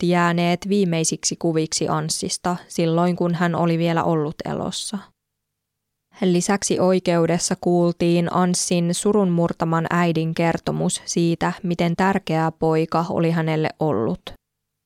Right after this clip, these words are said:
Anssin äiti vaati tekijöiltä kolmenkymmenentuhannen euron korvauksia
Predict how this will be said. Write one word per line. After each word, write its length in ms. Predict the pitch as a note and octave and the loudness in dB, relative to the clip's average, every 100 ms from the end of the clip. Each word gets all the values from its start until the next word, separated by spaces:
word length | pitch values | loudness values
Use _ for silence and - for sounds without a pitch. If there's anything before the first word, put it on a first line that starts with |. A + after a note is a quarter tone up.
| _ _ _ _ _ | _ _ _ _ _
Anssin 540 | F3+ E3+ F3 - F3 E3 | -2 -2 0 0 0 2
äiti 560 | F3 F#3 F3+ F3+ F3 F3+ | 2 2 2 0 0 0
vaati 340 | F3+ F3+ F3+ | 2 2 0
tekijöiltä 920 | F3+ F#3 - F3+ F3 E3+ F3 F3+ F3 - | -2 -2 0 2 4 2 2 2 0 0
kolmenkymmenentuhannen 1400 | G3+ G#3 G3 F3 F3+ F3 F3 E3 E3+ F3 E3+ E3 E3 D#3+ | 0 2 2 2 0 2 2 2 2 2 2 2 2 2
euron 380 | E3+ E3 E3 E3 | 2 2 2 0
korvauksia 960 | - F3+ E3 D#3 D3+ - - D#3+ D#3+ | 0 0 2 0 0 -2 -2 0 2